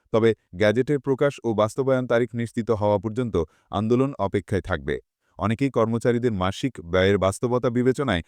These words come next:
দ্রুততার অনুরোধ করছেন। যে সকল সরকারি চাকরিজীবী ভিডিওটি এই পর্যন্ত দেখছেন, তারা দ্রুত চ্যানেলটি সাবস্ক্রাইব করুন। সরকারি ব্যাখ্যা ও পরবর্তী ধাপ।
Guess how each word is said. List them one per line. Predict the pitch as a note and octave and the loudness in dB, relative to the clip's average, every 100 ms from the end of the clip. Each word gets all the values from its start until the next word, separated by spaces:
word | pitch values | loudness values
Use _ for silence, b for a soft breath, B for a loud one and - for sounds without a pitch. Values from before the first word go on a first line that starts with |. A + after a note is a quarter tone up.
| _ - | _ -4
দ্রুততার | G#2 A2+ A#2+ C#3 | 0 0 2 0
অনুরোধ | - A2 G#2+ F2+ - | 0 0 2 0 -2
করছেন। | E2+ - E2+ B1+ _ _ _ _ - | -4 -4 -8 -8 _ _ _ _ -4
যে | A2 | -2
সকল | A#2+ C#3 D3+ | 0 -2 -2
সরকারি | C3+ A#2+ C#3+ C#3+ | -2 -2 -2 -2
চাকরিজীবী | C3 A#2 B2+ B2 B2 | -2 -2 -4 -2 0
ভিডিওটি | G#2+ A2 B2 B2 | 2 2 2 2
এই | A2+ | 0
পর্যন্ত | A2 G#2+ G#2 F#2+ | 0 -2 -2 -2
দেখছেন, | F2 C3 G2 E2 - _ | -2 -2 -4 -6 -10 _
তারা | G#2+ G#2 G2 | 0 2 2
দ্রুত | F#2 A#2 C3+ | 0 0 0
চ্যানেলটি | B2+ A2 G2+ G2 C3+ | 0 -2 -2 -4 -4
সাবস্ক্রাইব | A#2+ G#2 - G2+ | -2 -4 0 0
করুন। | - E2 C#2 A#1+ _ _ _ _ _ | 0 -2 -4 -10 _ _ _ _ _
সরকারি | - B2 D3+ D3+ | 0 2 2 2
ব্যাখ্যা | C3+ C3 D#3+ - | 2 0 -4 -2
ও | A2+ | 0
পরবর্তী | A2 G2+ F#2 F2+ F2 | 2 2 2 -2 -4
ধাপ। | G2 D#2 | -4 -4